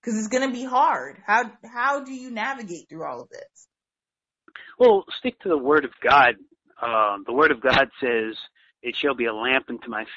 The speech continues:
Speaker 2: feet and a light unto my, uh, my path." So we have to stick with that. We have to stick to God's Word, because God's Word is not gonna turn back to His void. Um,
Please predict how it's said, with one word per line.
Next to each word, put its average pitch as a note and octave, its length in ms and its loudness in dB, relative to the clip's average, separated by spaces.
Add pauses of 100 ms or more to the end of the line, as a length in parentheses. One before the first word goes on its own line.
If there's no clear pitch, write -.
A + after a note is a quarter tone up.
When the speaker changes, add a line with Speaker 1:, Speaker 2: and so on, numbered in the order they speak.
Speaker 2:
feet D4 300 -6
and G#2+ 80 -10
a G2+ 40 -10
light A2 280 0
unto G2+ 200 -18
my, G2 220 -12 (380)
uh, G2 140 -4 (100)
my G2 140 -14 (100)
path." A#2 320 2 (800)
So B2 340 4
we C#3 160 -4
have E3 280 4
to C#3 100 -6 (140)
stick E3+ 300 2
with C3+ 160 -4
that. C3 260 4
We C3+ 80 -2
have D3 160 -2
to - 180 -20
stick - 200 -6
to B2 80 -12
God's A#2+ 400 2
Word, C3 220 0
because A2+ 360 -8 (340)
God's B2+ 300 4
Word B2+ 220 0
is G#2+ 100 -14
not A#2+ 180 -2
gonna A2+ 160 -8 (120)
turn A2+ 220 -4
back A#2 320 0
to A2+ 120 -12
His G2+ 80 -14 (120)
void. C3+ 320 4 (880)
Um, G2+ 560 0